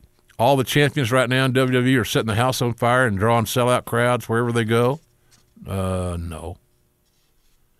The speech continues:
So why not try something different? You know, you, you, the company possesses the most powerful weapon in wrestling. It's called an eraser.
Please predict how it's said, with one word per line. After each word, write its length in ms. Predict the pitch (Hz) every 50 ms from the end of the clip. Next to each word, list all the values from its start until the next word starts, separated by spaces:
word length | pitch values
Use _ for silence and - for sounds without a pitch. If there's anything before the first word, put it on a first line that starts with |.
| _ _ _ _ _ _ _ _ _ _ _ _ -
So 300 | - - 120 117 110 - _ _ _ -
why 140 | - 123 127
not 160 | 131 135 135
try 220 | 110 - 135 135 143
something 360 | - - 127 95 - 87 85
different? 340 | 92 90 - - - - _ - _ _ _ _ _ _ _ _ _ -
You 60 | 120 110
know, 80 | 110
you, 120 | 110 110 110
you, 280 | - 110 117 113 101 - _ -
the 200 | 101 104 101 95
company 420 | - - 143 170 - 139 135 123
possesses 640 | - - 101 - - 135 147 143 - 107 95 87 -
the 60 | 95
most 260 | 104 110 107 - -
powerful 380 | - 123 127 131 127 - 104 98
weapon 260 | 110 120 120 - 98
in 120 | 95 92
wrestling. 340 | 98 107 117 110 - - 73
It's 100 | 76 -
called 220 | - 107 107 104 95
an 80 | 90
eraser. 560 | 85 82 85 92 110 123 - - 71 64 -